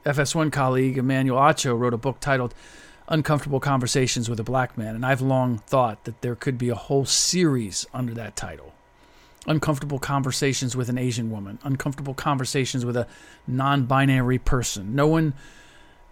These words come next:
no one person has all the answers, of course,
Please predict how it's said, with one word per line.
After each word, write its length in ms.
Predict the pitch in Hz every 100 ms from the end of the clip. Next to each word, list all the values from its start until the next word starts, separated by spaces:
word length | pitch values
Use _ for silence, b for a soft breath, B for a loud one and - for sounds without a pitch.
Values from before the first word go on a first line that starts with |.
| - -
no 340 | 165 185 196
one 220 | 202 196
person 360 | 160 160 135 143
has 200 | 139 123
all 120 | 127
the 180 | 123 120
answers, 380 | 113 104 - -
of 100 | -
course, 580 | - 90 - - -